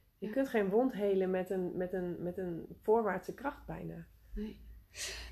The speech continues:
Speaker 2: Nee, dus dat is een mooie, hè, wat je zegt. Misschien ook wel mooi om, om mee af te sluiten. Is dat je altijd voelt, van waar doe ik mijn dingen? Hè? Van waar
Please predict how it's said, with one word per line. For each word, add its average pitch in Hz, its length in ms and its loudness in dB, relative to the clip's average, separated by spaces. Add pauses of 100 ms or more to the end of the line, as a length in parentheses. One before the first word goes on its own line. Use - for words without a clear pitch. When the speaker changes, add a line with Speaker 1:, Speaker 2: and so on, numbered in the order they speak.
Speaker 2:
Nee, 277 240 12
dus 254 100 4
dat 285 100 6
is 269 60 2
een 247 80 8
mooie, 262 300 8
hè, 247 240 6
wat 262 140 -2
je 220 60 -4
zegt. 269 260 2
Misschien 226 280 0
ook 220 80 -2
wel 220 120 4
mooi 233 300 4
om, 214 160 2
om 202 120 0
mee 202 200 2
af 269 160 2
te 262 100 -2
sluiten. - 440 -2
Is 202 60 -10
dat 214 180 0
je - 100 -2
altijd - 260 -6
voelt, 247 720 4 (800)
van 226 300 4
waar 220 260 10
doe 254 180 6
ik 269 120 2
mijn 185 280 4
dingen? 190 540 4
Hè? 311 240 -2
Van 214 200 -2
waar 208 240 2